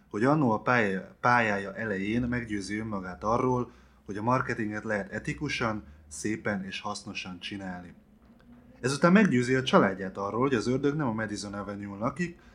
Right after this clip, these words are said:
végül Puzsé Róberttel leül vitatkozni, és valahogyan me-, meggyőzi még őt is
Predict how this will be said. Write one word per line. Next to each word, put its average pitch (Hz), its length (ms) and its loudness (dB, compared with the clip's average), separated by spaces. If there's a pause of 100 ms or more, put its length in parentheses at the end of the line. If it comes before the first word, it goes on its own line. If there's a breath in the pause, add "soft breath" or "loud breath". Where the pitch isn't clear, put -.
(160 loud breath)
végül 131 340 2
Puzsé 147 300 4
Róberttel 107 540 0
leül 107 220 0
vitatkozni, 131 760 -2 (240 loud breath)
és - 60 -14
valahogyan 107 500 2
me-, 113 180 -6
meggyőzi 104 540 -4
még 95 220 -8
őt 120 260 -2
is 113 280 -8